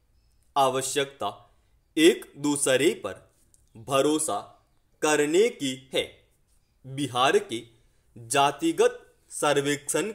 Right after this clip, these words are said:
के आंकड़े आने के साथ ही इसका राजनीतिक श्रेय लेने की होड़ तेज होने वाली है, लेकिन भाषा का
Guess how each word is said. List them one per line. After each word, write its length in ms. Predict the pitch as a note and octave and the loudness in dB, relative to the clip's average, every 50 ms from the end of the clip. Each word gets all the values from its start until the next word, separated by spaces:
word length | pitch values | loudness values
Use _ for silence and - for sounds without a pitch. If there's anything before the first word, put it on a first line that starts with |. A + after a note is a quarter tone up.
| - | -8
के 180 | - G#2 G#2 A2+ - _ _ _ _ _ _ _ _ _ - | -10 -10 -10 -10 -18 _ _ _ _ _ _ _ _ _ -2
आंकड़े 680 | D3+ D3+ D3 C#3+ - F#3 D#3+ B2 G#2+ C3 C#3 - _ _ _ _ _ _ _ _ _ - - | 0 0 0 -2 -2 -2 -2 -2 -2 -6 -8 -14 _ _ _ _ _ _ _ _ _ 0 4
आने 420 | C#3 C#3+ D3 C#3+ D3 E3 G#3+ B3+ | 6 6 6 4 4 2 2 2
के 240 | A#3 - C#3 C3 C3 C3+ - _ _ _ _ | 0 -4 -6 -8 -8 -8 -12 _ _ _ _
साथ 480 | - - - - D#3+ C#3 D#3 E3+ - G#3+ | -14 -8 -2 2 2 4 4 2 0 -2
ही 380 | G3 D#3+ A2+ G#2+ G#2 - _ _ _ _ _ _ _ _ _ - D#3+ | -4 -4 -6 -10 -14 -18 _ _ _ _ _ _ _ _ _ 0 0
इसका 420 | D3+ D3 - F#3 F3+ - A2 A2 A2 - - _ _ _ _ _ _ _ _ - | 2 2 2 -2 -2 -2 -4 -4 -6 -8 -20 _ _ _ _ _ _ _ _ -14
राजनीतिक 1000 | A2+ A#2+ B2+ C3+ C#3 C#3+ C#3 D#3 D#3+ D#3+ E3 E3 F3 F3 - A#3 B3+ - _ _ _ _ - | -6 -2 2 2 2 2 2 -2 -2 0 2 0 0 0 -2 -10 -10 -10 _ _ _ _ -10
श्रेय 520 | - - D#3+ D#3+ E3 D3+ B2+ B2 B2+ - _ _ _ _ _ _ _ _ _ _ _ _ - | -6 0 2 4 4 4 2 -4 -8 -10 _ _ _ _ _ _ _ _ _ _ _ _ -14
लेने 520 | A#2 A#2+ C3+ D3+ D3+ D#3 D#3+ F3+ A3+ B3 | -8 -2 0 2 2 4 4 2 2 2
की 460 | A#3+ - C#3 C3+ C3 C#3 - _ _ _ _ - | 0 -4 -10 -12 -12 -14 -18 _ _ _ _ 0
होड़ 260 | D#3 D3 C3 B2 - - - _ _ _ _ _ _ _ _ _ _ _ _ _ _ - | 2 2 2 2 0 -4 -12 _ _ _ _ _ _ _ _ _ _ _ _ _ _ 2
तेज 340 | F3 D#3+ D3+ D3+ D3 D3+ D#3 - - _ _ _ _ - | 4 4 4 2 0 -2 -6 -12 -14 _ _ _ _ 0
होने 380 | C3 C#3+ D3+ D3+ D3+ E3+ G#3 B3+ | 2 2 4 4 6 6 4 4
वाली 480 | A3+ D#3 C#3 B2+ B2 A#2+ A#2+ B2+ B2+ A#2+ - _ - | 2 0 2 2 2 2 0 -4 -8 -10 -12 _ -8
है, 320 | C#3+ F2+ - - _ _ _ _ _ _ _ _ _ _ _ _ _ _ _ _ _ _ - G#2 | -8 -8 -10 -12 _ _ _ _ _ _ _ _ _ _ _ _ _ _ _ _ _ _ -18 -4
लेकिन 500 | A2 C#3+ E3+ F3 E3+ - B2 B2+ D#3 - _ _ _ _ _ _ _ - | 2 4 6 6 4 2 -4 -10 -12 -14 _ _ _ _ _ _ _ -20
भाषा 580 | G#2+ G#2 A2 C3+ C3 C3 B2+ - - C#3 E3 A3 | -20 -10 -2 0 0 2 2 2 4 4 2 2
का 500 | - - A#2+ G#2+ G2+ - - - _ _ | 2 -2 -6 -6 -6 -8 -12 -20 _ _